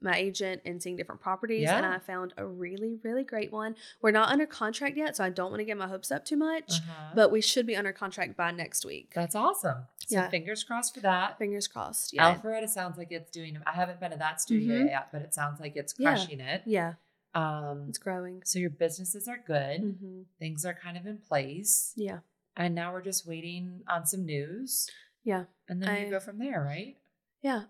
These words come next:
Speaker 1: I have this vision
Speaker 2: Yeah.
Speaker 1: that will be in our new space,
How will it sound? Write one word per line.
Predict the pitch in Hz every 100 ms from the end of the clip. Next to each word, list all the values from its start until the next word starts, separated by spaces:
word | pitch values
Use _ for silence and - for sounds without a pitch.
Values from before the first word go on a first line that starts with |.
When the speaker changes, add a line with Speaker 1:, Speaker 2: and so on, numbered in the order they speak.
| -
Speaker 1:
I |
have | 208 233 254 247 -
this | 208 214
vision | 208 208 214 226 226 233 - _ _
Speaker 2:
Yeah. | 185 226 190 _
Speaker 1:
that | 214 202 190 190 180 - - - _ _ _ _ _ _ _ -
will | 214 202
be | 202 208 196
in | 196
our | 190
new | 190 190 202
space, | - - 180 180 220 - - -